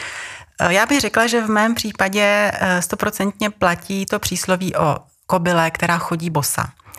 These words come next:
Ehm, ve své práci v průběhu dne přečtu spoustu textů, spoustu odborných textů a ve volném čase proto dávám prostor beletrii, odpočinkové literatuře.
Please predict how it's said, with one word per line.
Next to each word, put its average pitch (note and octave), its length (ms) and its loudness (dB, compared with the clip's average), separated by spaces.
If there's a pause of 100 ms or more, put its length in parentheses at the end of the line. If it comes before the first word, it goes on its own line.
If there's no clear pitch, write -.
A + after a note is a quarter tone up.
(520)
Ehm, D3+ 640 4 (260)
ve G3 120 2
své A3+ 260 2
práci F#3+ 840 0
v E3+ 300 -10
průběhu G#3+ 380 2
dne G#3 200 2
přečtu - 360 -4
spoustu F3 360 -2
textů, - 380 -4
spoustu - 340 -6
odborných F#3+ 520 2
textů E3 600 0 (540)
a D#3+ 720 6
ve F3 100 2
volném G3 340 2
čase F3+ 400 0
proto F3 260 -2
dávám E3+ 640 2
prostor D3 580 -2 (360)
beletrii, G#3+ 800 2
odpočinkové F3+ 680 0
literatuře. E3+ 800 0